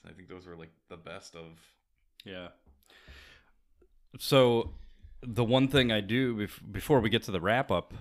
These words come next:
Speaker 2: um, so I'm, I'm doing acting lessons now, and, uh, I'm really gonna make the push, and I don't care how it goes down. I don't care.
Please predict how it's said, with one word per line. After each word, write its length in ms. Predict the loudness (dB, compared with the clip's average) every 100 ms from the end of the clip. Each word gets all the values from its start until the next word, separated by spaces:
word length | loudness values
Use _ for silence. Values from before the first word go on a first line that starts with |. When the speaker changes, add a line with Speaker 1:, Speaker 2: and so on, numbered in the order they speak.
| -10 -2
Speaker 2:
um, 460 | 0 0 0 -4
so 200 | -4 0
I'm, 180 | 0 0
I'm 140 | -4 -2
doing 260 | 0 0
acting 360 | -2 -4 -4 -4
lessons 360 | -4 -6 -8
now, 360 | -6 -6 -6 -6
and, 240 | -8 -10
uh, 300 | -8 -8 -8 -10 -16 _ _ _ _ _ _ _
I'm 260 | -10 -8 -8
really 440 | -2 0 0 0 -2
gonna 200 | -2 0
make 360 | 0 -2 -2
the 100 | -8
push, 540 | -8 -2 -2 -2 -10 -12
and 140 | -10 -6
I 80 |
don't 180 | -6 -8
care 240 | -6 -6 -2
how 420 | -2 0 -2 -6 -16 _ _ _ -12
it 220 | -10 -10 _ _ _ _ _ _
goes 260 | -2 -2 0
down. 340 | 2 4 2
I 80 | 0
don't 240 | -2 -6
care. 460 | 0 2 4 2